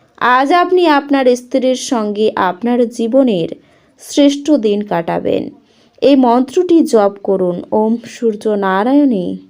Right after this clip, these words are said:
নমো নমো।" আপনার বন্ধুর সঙ্গে ভুল বোঝাবুঝি, কিছু অপ্রীতিকর পরিস্থিতির সৃষ্টি করতে পারে। কোনো ফায়সালা করার আগে একটি সামঞ্জস্যপূর্ণ দৃষ্টিভঙ্গি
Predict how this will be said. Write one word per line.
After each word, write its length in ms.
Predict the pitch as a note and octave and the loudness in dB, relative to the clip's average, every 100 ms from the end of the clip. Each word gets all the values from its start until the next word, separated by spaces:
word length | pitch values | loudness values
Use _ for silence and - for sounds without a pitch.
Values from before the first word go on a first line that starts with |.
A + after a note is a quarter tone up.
| A3 | -4
নমো 440 | A3 G3+ E3+ F3 | -2 -2 -4 -8
নমো।" 400 | F#3 F3 - - - _ _ _ - | -8 -10 -10 -14 -18 _ _ _ -6
আপনার 360 | G3+ G3 G3+ F#3+ | -4 -2 -4 -4
বন্ধুর 400 | F#3+ F#3+ G3 C#4 | -4 -6 -4 -6
সঙ্গে 400 | - C#4+ C#4+ C#4 | -2 2 4 4
ভুল 280 | - G3 | 2 -4
বোঝাবুঝি, 880 | F#3+ F#3+ F#3 B3 C4 C4 B3 C#4+ D4 C#4+ - _ - | -4 -6 -4 -2 0 -2 2 2 2 -2 -20 _ 0
কিছু 320 | D4+ D#4 F4 | 2 2 2
অপ্রীতিকর 720 | D4 B3 - D4+ D#4 D4+ C#4 | 2 0 0 0 0 2 0
পরিস্থিতির 720 | B3+ A3 G#3 A#3+ - A#3 A#3 A#3 | -2 -4 -4 -4 -8 -8 -4 -6
সৃষ্টি 680 | A#3 - G#3 G#3 A3 G#3 G3+ _ _ _ | -6 -8 -8 -8 -8 -8 -10 _ _ _
করতে 400 | - A3+ - F3 | 0 0 0 -8
পারে। 420 | E3+ E3+ E3+ - - - _ _ - | -6 -6 -6 -8 -10 -18 _ _ -4
কোনো 200 | A#3+ A#3 | -2 0
ফায়সালা 600 | A3+ B3 A3+ A3+ D#4+ E4 | -2 0 0 0 -2 -2
করার 340 | E4 C4 C4 | 0 0 0
আগে 340 | B3+ B3 C4+ E4+ | 0 0 0 2
একটি 300 | C#4+ - A3+ | 0 -2 -8
সামঞ্জস্যপূর্ণ 1040 | A#3 G#3+ A3 C4+ D4 D4 D4+ D4 B3 A#3 | -4 -4 -2 0 -2 -2 -6 -2 -4 -4
দৃষ্টিভঙ্গি 960 | G#3 F#3+ G3 - G#3 G3 F#3 A3 D#4+ | -6 -8 -8 -8 -6 -6 -6 -2 -2